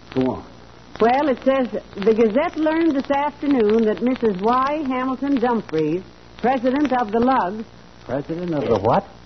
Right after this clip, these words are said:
Speaker 2: The Lugs.
Speaker 1: The Lugs.
Speaker 2: L U G S. Lugs. The Ladies Underdog Guardian Society. It says, "Missus Dumfries, whose organization considers itself a force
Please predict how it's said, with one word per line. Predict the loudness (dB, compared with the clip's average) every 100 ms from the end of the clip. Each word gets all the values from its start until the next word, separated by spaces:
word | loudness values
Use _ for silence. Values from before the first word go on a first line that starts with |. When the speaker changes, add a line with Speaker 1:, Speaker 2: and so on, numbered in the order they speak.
| -6
Speaker 2:
The | 0
Lugs. | 2 2 2 -4 -12 -20 -20 -20 -20 -10
Speaker 1:
The | -6
Lugs. | -4 -6 -16 -20 -20 -20 -20 -14 -2
Speaker 2:
L | 2 4
U | 6 6
G | 4 4 4
S. | 2 -4 -10 -20 -20 -20 -20 -20 -16 -2
Lugs. | 2 2 0 -10 -20 -20 -20 -20 -16 -2
The | 2
Ladies | 4 4 4
Underdog | 4 4 4 2 2 2
Guardian | 0 0 0 -2 -4
Society. | -8 -6 -6 -6 -10 -10 -2 4 6 6 6 6 4 4 2 2 2 0 -2 -2 -2 -4 -2 0
It | 2 2
says, | 2 2
"Missus | 2 2 2
Dumfries, | 2 0 0 0 0 2
whose | 4 4
organization | 2 2 0 0 2 2 0 2
considers | 2 2 2 2 0
itself | 0 2 0 0
a | -2
force | 2 2